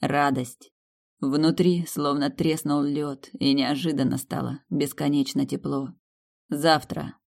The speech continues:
зачем-то снова произнёс я, «потому что мастер Нарикава откроет мастерскую только с обеда. Мне действительно нужен напарник». Дайха бесшумно подкрался к нам и ткнулся лбом в ноги Джиана,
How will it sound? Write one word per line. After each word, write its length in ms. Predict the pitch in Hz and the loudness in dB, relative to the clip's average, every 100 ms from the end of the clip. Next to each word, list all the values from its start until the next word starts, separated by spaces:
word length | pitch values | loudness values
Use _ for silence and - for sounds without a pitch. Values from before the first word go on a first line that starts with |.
| _ _ | _ _
зачем-то 540 | 151 147 - 143 135 127 | -4 -2 0 2 2 0
снова 340 | 147 139 135 | 2 2 0
произнёс 560 | - 143 135 143 135 - | -2 -2 0 2 2 0
я, 260 | 127 185 - _ _ _ _ | -6 -6 -12 _ _ _ _
«потому 300 | - 147 156 | -2 2 2
что 200 | 165 165 | 2 0
мастер 440 | 160 170 170 151 147 | 2 2 0 -2 0
Нарикава 580 | 151 151 156 196 151 135 | 2 0 0 2 2 0
откроет 460 | - 151 151 135 | 0 -2 -2 0
мастерскую 720 | 143 143 147 143 - 151 139 | 0 0 -2 -4 -2 0 0
только 300 | 143 143 139 | 0 -2 -2
с 100 | 123 | -4
обеда. 480 | 151 165 170 131 - _ _ _ - | -2 2 0 0 -6 _ _ _ -2
Мне 320 | 151 160 170 | 0 4 4
действительно 840 | 165 165 214 208 143 139 135 139 - - | 2 0 -2 2 4 4 4 -2 -4 2
нужен 600 | 202 214 139 135 - - _ _ 156 | 4 4 4 2 0 -6 _ _ 0
напарник». 760 | 151 139 143 143 156 - - _ _ _ _ _ _ _ _ _ _ | 0 2 0 2 -2 -4 -12 _ _ _ _ _ _ _ _ _ _
Дайха 500 | 202 196 226 180 151 | 0 4 4 2 2
бесшумно 600 | 139 143 - 175 160 143 | 2 0 0 0 2 2
подкрался 640 | 131 143 - 196 196 185 | 0 -2 0 0 0 -2
к 60 | 160 | -2
нам 320 | 139 - 131 | -2 -2 -4
и 200 | - 165 | -2 -2
ткнулся 520 | 156 180 202 202 - | 0 2 2 2 0
лбом 400 | 143 131 160 143 | 0 2 2 0
в 100 | 139 | 0
ноги 300 | 147 143 135 | 2 2 2
Джиана, 640 | 135 123 139 139 131 131 | 0 -2 -2 0 0 -2